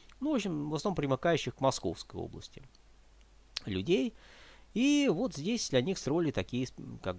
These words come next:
дома, такие бараки, но не те, конечно, которые сейчас, э, мы видим, нет, это ещё были тридцатые годы. Вот для них строили бараки, э, вот, э, так называемые финские домики по финской технологии тогда.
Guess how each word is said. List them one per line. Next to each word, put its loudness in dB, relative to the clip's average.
дома, 4
такие -4
бараки, 6
но 0
не -2
те, 2
конечно, 0
которые -6
сейчас, -6
э, -12
мы -6
видим, -8
нет, -8
это -4
ещё -4
были -4
тридцатые -4
годы. -4
Вот -8
для 0
них -4
строили -2
бараки, 4
э, -12
вот, -8
э, -8
так -8
называемые 0
финские -2
домики 0
по 0
финской -4
технологии -4
тогда. -10